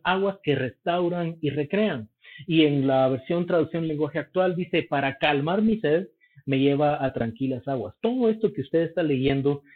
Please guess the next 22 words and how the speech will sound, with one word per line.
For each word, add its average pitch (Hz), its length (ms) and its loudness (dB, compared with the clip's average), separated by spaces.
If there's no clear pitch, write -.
son 170 200 -2
las 175 160 -2
funciones 156 520 0
que 131 140 2
hace 135 220 0
un 156 120 -2
pastor, 165 480 0
eh, 123 520 0
en 135 200 0
el 117 260 -2
plano 135 440 0
natural, 139 540 -2
en 120 120 -6
el, 113 340 -6
en 113 360 -6
un 139 200 -4
pastor 147 420 -2
de 135 100 0
ovejas, 131 460 0
literalmente 139 720 -2
hablando. 143 340 -2
Entonces, 147 480 0